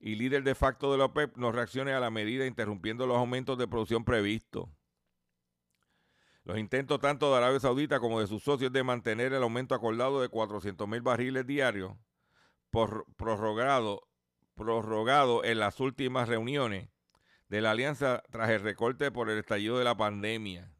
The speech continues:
Por otro lado, Irak está incrementando su producción de petróleo. Es importante, esta noche,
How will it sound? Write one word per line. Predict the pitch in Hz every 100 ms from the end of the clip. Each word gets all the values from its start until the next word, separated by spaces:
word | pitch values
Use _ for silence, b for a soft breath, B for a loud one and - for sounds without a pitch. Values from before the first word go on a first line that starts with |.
| _ _ _ _ _ _ _ _ _ _ _ _ - -
Por | 110
otro | 117 123
lado, | 127 139 151 135
Irak | - 120 139 151 - - _ _
está | 107 - 120
incrementando | 113 139 139 127 113 131 131 113 92 - -
su | 120
producción | - 110 101 - 127
de | 131 120
petróleo. | 117 110 117 117 95 87 - _ _ _ _ _ _ _ _ _ _ _ _ _ _ _ _ _ _ _
Es | 127
importante, | 156 170 147 - 160 160 131 95 92
esta | - 143
noche, | 156 147 101 82